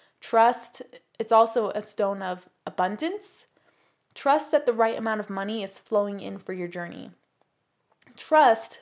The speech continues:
but also be courageous. Don't trust and do nothing. You have to still take action. But trust and be courageous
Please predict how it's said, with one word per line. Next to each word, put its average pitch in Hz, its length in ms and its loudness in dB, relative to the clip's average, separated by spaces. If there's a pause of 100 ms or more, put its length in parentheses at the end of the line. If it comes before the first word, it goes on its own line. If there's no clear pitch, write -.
but - 100 0
also 247 280 0
be 240 140 -6
courageous. 202 680 -4
Don't 247 300 0
trust 240 400 2
and 202 120 -8
do 202 140 -8
nothing. 196 460 -6
You 202 80 -12
have 254 340 -2
to 254 60 -10
still 214 240 -4
take 202 320 -14
action. 202 640 -2 (640)
But 196 160 -2
trust 262 640 0
and 208 120 -6
be 226 140 -8
courageous 196 1000 -6